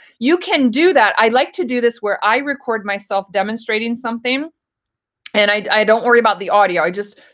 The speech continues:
do it, you know, just the, the video demonstration. And then I pull up the video and I record my voice and I narrate it. So those are two easy, easy ways that you can give feedback, have your cl-,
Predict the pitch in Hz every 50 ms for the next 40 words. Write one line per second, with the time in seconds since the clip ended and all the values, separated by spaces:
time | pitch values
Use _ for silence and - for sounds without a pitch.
0 | - 180 202 220 220 208 - - - 202 202 185 175 165 - - 190 180 214 220
1 | 220 - - 214 208 190 175 - _ 180 175 190 180 175 175 180 233 240 220 214
2 | 208 220 196 190 190 190 - - 190 175 170 170 - 180 202 233 254 - - -
3 | - - _ - 214 208 214 214 208 208 208 - - 226 233 240 240 - 247 226
4 | 214 220 208 214 214 208 202 208 196 - 202 202 190 190 190 202 202 202 - -
5 | - 208 208 208 202 208 196 190 190 180 220 240 233 214 196 196 196 - - 190
6 | 190 185 185 202 202 190 185 175 170 151 151 147 120 110 85 - - _ _ _
7 | _ _ _ _ _ _ _ _ - - 254 247 247 254 320 349 392 427 311 -
8 | - - 339 349 370 330 269 240 294 320 294 320 294 233 262 285 262 269 277 254
9 | 240 247 240 247 226 208 196 196 - 196 190 - 202 233 240 - - 277 233 214
10 | 208 202 202 190 185 208 214 226 226 220 220 - 254 254 269 226 214 214 185 180
11 | 180 - - - 202 202 202 220 233 247 247 - - 240 226 220 -